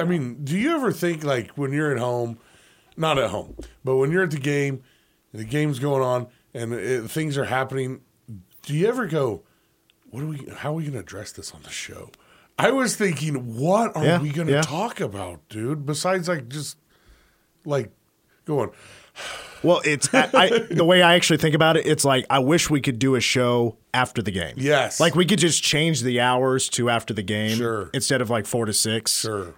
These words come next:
Speaker 2: And that, and then, 'cause it's been what? How many hours? It's been twenty-two hours since the game tipped.
Speaker 1: Right.
Speaker 2: And so, like, a couple of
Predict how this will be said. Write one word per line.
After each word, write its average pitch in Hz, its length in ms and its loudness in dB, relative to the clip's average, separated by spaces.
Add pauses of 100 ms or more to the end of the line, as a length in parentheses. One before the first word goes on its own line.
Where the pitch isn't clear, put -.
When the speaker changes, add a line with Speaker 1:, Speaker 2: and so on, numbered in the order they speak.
Speaker 2:
And 131 140 0
that, 131 220 -2 (180)
and 131 260 -4
then, 143 380 0
'cause 110 320 -2 (100)
it's 127 180 -6
been 120 320 0
what? 107 300 0
How 123 120 -4
many 120 200 0
hours? 120 300 0
It's 113 220 -4
been 120 140 -2
twenty-two 127 520 -2
hours 117 260 0
since 117 180 -4
the 107 100 -6
game 113 240 -2
tipped. 117 360 -2
Speaker 1:
Right. 104 360 -2 (220)
Speaker 2:
And 123 220 0
so, 131 280 4
like, 113 260 -2 (340)
a - 60 -10
couple 123 280 -2
of 113 100 -2